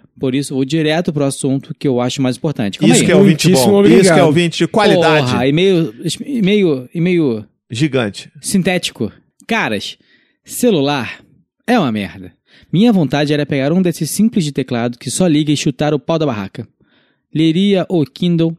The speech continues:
Speaker 1: ouviria M P três, até vi uns no Ali-, AliExpress. E o resto faria do notebook. Mas aí vem o motivo da dependência em que vivemos. Pois, galera,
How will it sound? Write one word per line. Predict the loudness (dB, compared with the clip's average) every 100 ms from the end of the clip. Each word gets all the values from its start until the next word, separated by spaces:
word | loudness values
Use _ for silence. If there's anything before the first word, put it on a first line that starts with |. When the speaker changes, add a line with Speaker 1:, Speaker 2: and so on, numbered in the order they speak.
| -2
Speaker 1:
ouviria | 0 2 2 2
M | 0
P | -2
três, | -2 -2 -2 -4 -14 _ _ _ _
até | -4 0 2
vi | 4 2
uns | 4 2 0
no | 0 0 -2
Ali-, | -2 -2 -2 -2
AliExpress. | -2 -4 -4 -4 -4 -6 -14 _ _ _ -8 0
E |
o | 2
resto | 4 2 0
faria | -2 -2 0
do | -2
notebook. | -2 -4 -8 -8 -12 _ _ _ _
Mas | -2 2
aí | 2
vem | 2
o | 2
motivo | 2 2 0
da | 0
dependência | -2 0 0 0 0 0 -2 -4
em |
que | -4 -2
vivemos. | -2 0 -2 -2 -8 -18 _ _ _ _
Pois, | -2 0
galera, | 0 -2 -4 -6